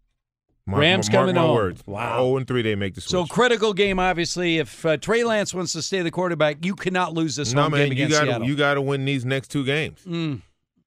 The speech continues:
Speaker 2: Mm, mm, mm.
Speaker 1: You have to resemble a starting N F L quarterback.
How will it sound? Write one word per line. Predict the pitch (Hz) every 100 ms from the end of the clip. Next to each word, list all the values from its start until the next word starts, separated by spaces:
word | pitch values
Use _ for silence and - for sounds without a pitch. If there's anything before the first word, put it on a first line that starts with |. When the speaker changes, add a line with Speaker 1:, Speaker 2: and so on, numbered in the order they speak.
| _
Speaker 2:
Mm, | 156 156 139 127 135
mm, | 143 143
mm. | 98 123 127
Speaker 1:
You | 123 165
have | 143 143
to | 147
resemble | 135 135 107 165 127 131
a | 107 120
starting | - 101 104 117 131 139 _ _ _ _ _ _ _
N | 120 113
F | 123
L | 143
quarterback. | 151 202 226 101 85 -